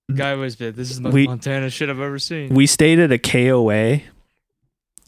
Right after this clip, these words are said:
Speaker 2: No, it wasn't a K O A. We stayed at this, like, random rest stop campground that you can stay, like, you're allowed to camp at for, like, four days or something, like, max. And there was all these, like, homeless people there, so it was ki-, kinda sketchy.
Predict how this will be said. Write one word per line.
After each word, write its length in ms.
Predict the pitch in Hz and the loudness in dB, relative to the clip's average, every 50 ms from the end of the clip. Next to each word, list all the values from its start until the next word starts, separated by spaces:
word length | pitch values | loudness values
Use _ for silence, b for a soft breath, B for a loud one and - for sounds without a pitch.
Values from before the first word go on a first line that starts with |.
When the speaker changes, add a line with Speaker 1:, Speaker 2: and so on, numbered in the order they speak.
| _ _ 131 | _ _ 0
Speaker 2:
No, 240 | 147 160 165 156 | 2 4 4 4
it 40 | 147 151 | 4 4
wasn't 180 | 170 175 175 | 4 4 2
a 60 | 156 | 0
K 200 | 135 - 160 135 | 0 0 0 2
O 140 | 123 117 110 | 2 2 2
A. 140 | 107 104 98 | 2 2 2
We 80 | 107 - | 0 0
stayed 260 | - - 180 175 170 | 0 0 0 0 0
at 160 | 175 165 151 | 0 0 0
this, 180 | 143 135 127 - | 0 0 0 0
like, 140 | 120 113 113 | -2 -2 0
random 480 | 107 113 113 127 143 151 156 147 135 | 0 2 2 4 4 4 2 2 2
rest 220 | 127 123 120 123 - | 2 2 0 0 0
stop 300 | - 127 117 107 - - | 0 0 0 0 -2 -4
campground 560 | - - 113 107 95 - 110 107 107 104 104 | -4 -4 -4 -4 -2 -4 -2 -2 -2 -2 -2
that 120 | 107 - | -4 -2
you 120 | - 113 113 | -2 -4 -4
can 240 | 107 - 110 104 98 | -2 -4 -4 -4 -4
stay, 400 | - - - 113 113 110 107 - - - | -6 -4 -2 0 0 0 -2 -4 -4 -4
like, 220 | 123 113 98 - - | -4 -4 -4 -4 -6
you're 220 | - 117 117 113 | -2 -2 0 0
allowed 260 | 110 107 110 113 127 139 | 0 0 -2 -2 -2 -4
to 40 | - | -6
camp 340 | - - - 120 117 123 | -6 -4 -2 -2 -2 -2
at 200 | - 101 - - | -2 -4 -4 -6
for, 100 | - - 127 | -6 -4 -4
like, 160 | 107 101 - | -4 -4 -6
four 280 | - - - 117 117 117 | -8 -4 -2 0 0 2
days 320 | 113 107 104 98 98 - | 0 0 0 0 -2 -2
or 80 | - - | -4 -6
something, 380 | - - 110 - - 117 120 - _ _ _ _ _ _ _ _ _ _ | -6 -6 -8 -8 -8 -8 -8 -10 _ _ _ _ _ _ _ _ _ _
like, 220 | - 110 101 - | -4 -4 -4 -2
max. 480 | 117 107 101 98 - - - - - - _ _ _ _ _ _ _ _ | -2 -2 -2 -2 -4 -6 -10 -10 -10 -14 _ _ _ _ _ _ _ _
And 120 | _ 127 127 | _ 0 2
there 80 | 135 | 2
was 80 | 151 147 | 4 4
all 80 | 151 156 | 4 4
these, 120 | 151 123 | 4 2
like, 100 | 123 104 | 0 0
homeless 400 | - - - 117 117 113 104 - | -2 -2 -2 -2 -2 -2 -2 -4
people 260 | - - - - - 101 | -4 -4 -6 -4 -6 -4
there, 160 | 104 101 98 | -4 -4 -4
so 140 | - - 117 | -2 -2 -2
it 20 | |
was 80 | 110 - | -2 0
ki-, 140 | - 127 - | -2 -2 -2
kinda 240 | - - 135 127 127 | -2 -2 -2 -2 -2
sketchy. 480 | - - 113 107 113 - 127 135 147 | -2 -2 -2 -2 -2 0 -2 -2 -2